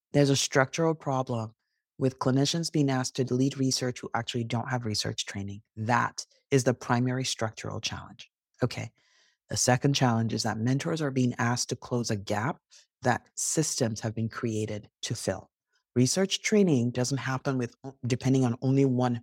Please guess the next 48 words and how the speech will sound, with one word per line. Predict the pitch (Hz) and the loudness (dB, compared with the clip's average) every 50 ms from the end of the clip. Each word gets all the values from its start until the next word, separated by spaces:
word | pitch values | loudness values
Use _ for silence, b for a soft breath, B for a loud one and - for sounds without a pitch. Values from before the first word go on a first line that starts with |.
| - | -6
mentor. | 120 113 117 123 - - - - - - - b b b b b b b | -6 -4 -4 -4 -4 -6 -8 -8 -8 -10 -12 b b b b b b b
By | 135 131 | 4 4
the | 131 127 | 4 4
time | - 143 139 139 | 2 2 4 6
you | 143 147 | 6 6
get | 139 139 139 131 - | 6 4 2 2 0
to | - 131 | 0 0
your | 127 120 117 110 110 - - _ - | 2 2 2 2 0 -4 -10 _ -6
senior | - - - - 156 151 160 165 | -4 -2 0 0 2 2 2 2
mentor | 160 151 147 143 - 151 | 2 0 0 -2 -2 -2
as | 143 - | -4 -2
a | 160 165 | -2 0
researcher, | 185 196 185 - 147 131 123 - - 123 117 120 - B B B B _ - | 0 0 0 0 -2 -4 -4 -4 -6 -6 -6 -6 -8 B B B B _ -2
you've, | 117 113 110 117 - _ - | 0 0 0 0 -4 _ -4
you've | 120 113 - | -4 -4 -2
come | - 127 131 131 | 0 2 4 4
along. | 127 123 123 123 120 117 120 - _ _ _ - | 4 4 4 2 2 0 -2 -6 _ _ _ -8
Many | 123 120 117 120 120 | -4 -2 -2 0 0
mentors | 127 123 127 - 135 131 131 | 0 0 -2 -2 -4 -4 -4
have | 151 139 - | -4 -2 -2
helped | 135 123 - - | -2 -4 -4 -6
you | 143 127 | -12 -10
through. | - - 120 120 117 120 - B B B B B B - | -6 -2 -2 0 0 -2 -4 B B B B B B -6
The | - | -2
system | - - 127 117 - - 139 147 | 2 2 2 2 2 2 2 2
has | 143 135 135 | 2 0 -2
helped | - - 131 127 - - - | -2 -4 -4 -4 -4 -4 -2
you | 135 127 | -2 -2
figure | - - 131 123 127 127 123 | -2 0 0 0 2 2 2
out | 117 - | 0 0
what | - - | -4 -6
to | - 127 | -6 -6
do. | 131 123 | -4 -4
You've | 113 107 110 113 | -4 -6 -6 -4
been | - 120 131 | -2 0 0
in | 135 | 0
community | - 143 135 131 131 135 135 139 131 | 0 -2 -2 0 2 2 2 2 2
with | 131 123 123 | 0 0 0
other | 120 120 127 123 | 0 -2 0 -2
researchers. | 127 127 123 - 135 131 123 - 131 127 127 127 - _ _ _ _ _ _ _ - | 0 0 -2 -2 -2 -2 -4 -4 -6 -6 -6 -8 -10 _ _ _ _ _ _ _ -8
It's | - - | -6 -4
a | 151 | -4
whole | 131 - - 196 202 | -4 -2 -2 -2 0
system | - - - - 160 - - - - 117 107 110 110 - _ _ _ _ _ | 0 -2 -2 -2 -2 -2 -4 -4 -2 -2 -2 -2 -6 -8 _ _ _ _ _
that | - - _ - | -20 -16 _ -2
goes | 139 147 160 165 170 | 0 0 0 0 -2
into | 190 190 - 214 196 | -4 -4 -4 -6 -10
place | - - - 113 107 104 - - - | -10 -10 -8 -8 -6 -6 -6 -8 -10